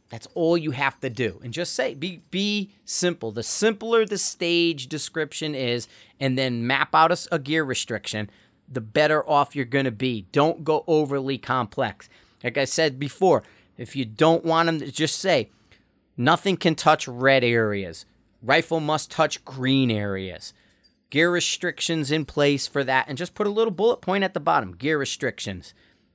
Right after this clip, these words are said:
N-, n-, you know, one bag, no tripod, sling only, you know, that kind of stuff, whatever the case may be. But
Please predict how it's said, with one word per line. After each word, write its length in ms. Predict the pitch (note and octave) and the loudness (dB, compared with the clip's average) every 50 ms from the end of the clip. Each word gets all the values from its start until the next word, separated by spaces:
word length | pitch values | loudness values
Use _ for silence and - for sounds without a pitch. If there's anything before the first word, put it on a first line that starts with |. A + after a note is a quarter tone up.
| _ - | _ -8
N-, 160 | B2 B2 - - | -8 -8 -8 -6
n-, 240 | - D3+ C#3 D3 - - | -4 -2 -2 -2 -2 -4
you 180 | - D#3 C3 C3+ | -6 -4 -2 -2
know, 160 | C3 A#2+ A2+ | -2 -2 -2
one 420 | A#2 A#2 A2+ C3 D3+ E3 D#3+ C#3+ | -4 -4 0 2 2 2 2 4
bag, 460 | B2+ C#3+ D3 D3 C#3+ C#3 C3 C3 A#2 - _ _ _ _ _ _ _ _ _ _ _ _ _ | 4 6 6 6 6 6 4 0 -6 -14 _ _ _ _ _ _ _ _ _ _ _ _ _
no 200 | - C#3 C#3 D#3 | 0 4 4 4
tripod, 720 | D#3 - - C#3+ C3+ C3+ B2 - A#2+ B2 B2+ B2 A#2+ A2 - _ _ | 4 4 2 2 2 2 2 0 2 2 2 2 2 -2 -10 _ _
sling 440 | - - - - - C3+ C3 B2+ B2 | -6 -2 -2 0 0 0 0 2 2
only, 360 | B2 A#2+ A#2+ A#2 G#2+ G2+ G#2 - | 2 2 2 2 -2 -4 -6 -4
you 140 | C3+ B2 | -2 -2
know, 120 | B2 A#2 A2 | -2 -2 0
that 220 | G#2 C#3+ C#3+ - | 2 2 0 0
kind 220 | - - A2 G2+ G2+ | -4 -10 -12 -12 -6
of 80 | A2 | -6
stuff, 260 | - - - G2+ G2+ - | -6 -6 -6 -8 -12 -6
whatever 360 | - C3+ C3+ C#3+ D3+ C#3 C#3+ | -2 0 2 2 2 0 -2
the 80 | C#3 C3 | -4 -4
case 340 | A2 - C3+ B2 B2 - - | -6 -6 -4 -4 -4 -6 -8
may 140 | B2+ A#2+ A#2 | -8 -8 -10
be. 280 | G#2 G2+ B2+ B2 G#2+ F2+ | -8 -6 -6 -6 -6 -6
But 240 | F2 G#2 B2 - | -6 -6 -6 -6